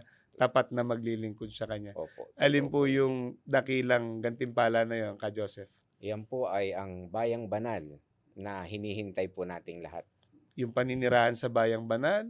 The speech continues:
Speaker 1: katumbas po yung pagtatamo
Speaker 2: Ng
Speaker 1: ng
Speaker 2: kaligtasan.
Speaker 1: kaligtasan.
Speaker 2: Opo.
Speaker 1: Maraming maraming salamat po, kapatid na Joseph,
Speaker 2: Opo.
Speaker 1: sa pagbabahagi po ng natatanging istorya kung papaano kayo tinawag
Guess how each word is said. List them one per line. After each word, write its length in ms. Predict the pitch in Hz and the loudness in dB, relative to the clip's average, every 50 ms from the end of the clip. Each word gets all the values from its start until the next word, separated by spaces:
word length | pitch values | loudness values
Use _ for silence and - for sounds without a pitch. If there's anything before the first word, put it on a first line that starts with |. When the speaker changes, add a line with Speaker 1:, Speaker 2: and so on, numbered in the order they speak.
| 226 - | -12 -10
Speaker 1:
katumbas 460 | _ - 135 - 139 131 123 120 113 - | _ -4 -4 -2 -2 -2 -2 -2 -4 -4
po 160 | - 127 120 | -4 -6 -4
yung 180 | 120 120 113 | -4 -4 -6
pagtatamo 680 | 113 - 123 113 - - 110 110 117 104 104 98 98 95 _ _ _ _ _ _ _ _ _ _ _ _ _ - | -6 -6 -8 -8 -6 -6 -6 -6 -6 -10 -8 -10 -14 -16 _ _ _ _ _ _ _ _ _ _ _ _ _ -18
Speaker 2:
Ng 140 | 95 98 92 | -16 -14 -10
Speaker 1:
ng 220 | - - 127 113 | -4 -2 -2 0
Speaker 2:
kaligtasan. 0 | |
Speaker 1:
kaligtasan. 600 | 104 110 104 98 95 - - 139 - - - 98 | 0 0 -2 -2 -4 -8 -12 -12 -12 -12 -14 -12
Speaker 2:
Opo. 360 | 92 78 - _ - - _ _ - - - - - | -12 -14 -14 _ -18 -20 _ _ -20 -20 -20 -8 0
Speaker 1:
Maraming 280 | - 156 160 175 180 180 | 6 8 8 8 8 8
maraming 340 | 180 170 165 165 165 156 | 8 8 8 8 6 4
salamat 460 | 156 165 156 151 151 143 143 139 147 - | 4 4 6 6 6 6 4 0 0 2
po, 80 | 131 | 0
kapatid 400 | 110 117 120 120 131 127 131 127 | 0 0 0 -2 -2 -2 -4 -6
na 120 | 123 123 117 | -4 -4 -2
Joseph, 440 | 117 120 113 110 - 120 117 - | 0 0 0 0 -2 -4 -6 -6
Speaker 2:
Opo. 80 | - 87 | -8 -8
Speaker 1:
sa 320 | - - 117 104 101 101 - | -4 -2 -2 -2 -2 -4 -6
pagbabahagi 840 | _ - 127 123 120 127 120 123 123 120 127 120 110 110 113 107 - | _ -4 -2 0 0 0 4 4 4 4 4 2 0 0 -4 -6 -6
po 160 | - - - _ _ _ _ _ _ _ _ _ _ _ _ _ _ | -8 -18 -20 _ _ _ _ _ _ _ _ _ _ _ _ _ _
ng 720 | - - 135 139 135 131 135 127 127 131 127 123 117 117 123 - _ | -6 0 4 6 8 10 10 8 6 4 2 -2 -4 -6 -8 -8 _
natatanging 600 | - 143 135 143 143 135 - 135 135 135 135 135 | -4 0 2 4 4 4 6 4 4 4 2 -4
istorya 440 | 135 - - - 135 127 120 117 110 | -4 -6 -2 2 2 4 4 4 2
kung 140 | 107 120 117 | 0 0 0
papaano 560 | 123 123 120 - 131 131 123 120 120 120 120 | 0 0 2 4 2 2 2 0 -2 -4 -6
kayo 540 | 117 123 120 117 117 110 107 107 110 113 113 _ _ | -4 -2 -2 -2 -2 -4 -4 -6 -8 -12 -14 _ _
tinawag 540 | - 135 131 131 120 113 113 113 107 104 | -6 -2 2 2 4 4 4 2 0 0